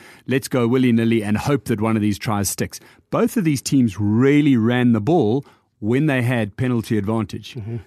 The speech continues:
Speaker 1: because they knew that then you could spread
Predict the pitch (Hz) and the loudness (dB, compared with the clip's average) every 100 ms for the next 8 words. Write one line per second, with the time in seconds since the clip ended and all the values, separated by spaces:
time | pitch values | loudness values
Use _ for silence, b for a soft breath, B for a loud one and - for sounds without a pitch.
0 | _ - 120 131 117 127 175 104 110 135 | _ -4 -2 -2 0 2 4 2 0 -2
1 | b b b - 117 - - 120 127 160 | b b b -4 -4 -4 -10 -2 0 2
2 | 139 123 101 160 | 0 -2 -2 -2